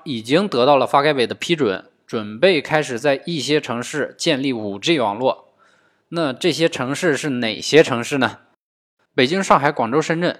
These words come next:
这些都不用说了，肯定得有。除了这些，还有苏州、杭州、天津、武汉、成都、青岛这些。炒了这么多年的五G，这回好像是真的要来了。那咱们就得说说五G这个东西了。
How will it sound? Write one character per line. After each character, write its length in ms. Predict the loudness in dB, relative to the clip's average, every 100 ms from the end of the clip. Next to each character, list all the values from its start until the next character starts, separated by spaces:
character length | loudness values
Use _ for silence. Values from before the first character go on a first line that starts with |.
| _ -6
这 160 | -2
些 140 | 0 -2
都 100 | -2
不 100 | -4
用 80 |
说 200 | -2 0
了， 180 | 0 0
肯 220 | -6 -6 -2
定 220 | -2 0
得 100 | 0
有。 320 | 0 -2 -6 _ _ _ _ _ _ _ -4
除 160 | 4
了 100 | 6
这 140 | 6 4
些， 280 | 4 4
还 120 | 4 2
有 120 | 0
苏 220 | -4 -2
州、 240 | 2 0
杭 260 | 0 -2 0
州、 320 | 0 2 0
天 280 | -2 -6 -4
津、 260 | -4 -4 -4
武 160 | -6
汉、 300 | -2 -2 -2
成 180 | -6 -6
都、 160 | -4 -6
青 220 | -2 2
岛 160 | 2 0
这 80 |
些。 300 | -4 -4 -6 _ _ _ _ _ _ _ -2
炒 260 | 6 6
了 100 | 6
这 240 | 6 6 6
么 140 | 4
多 140 | 0
年 120 | 0 -2
的 80 |
五 200 | -4 -6
G， 320 | -4 -4 -4 -4
这 140 | -2
回 160 | 0 0
好 200 | 0 -2
像 200 | -2 -4
是 120 | -6
真 240 | 0 2
的 120 | 2 2
要 120 | 2
来 160 | 2
了。 200 | -2 -4 -12 _ _ _ _ _ _ _
那 320 | 2 2 4
咱 160 | 2 2
们 320 | 2 0 0
就 100 | 0
得 140 | 0
说 220 | 2 4
说 100 | 4
五 180 | 4 2
G 160 | 0 0
这 140 | 0
个 60 | 0
东 160 | -2
西 100 | -4
了。 220 | -4 -6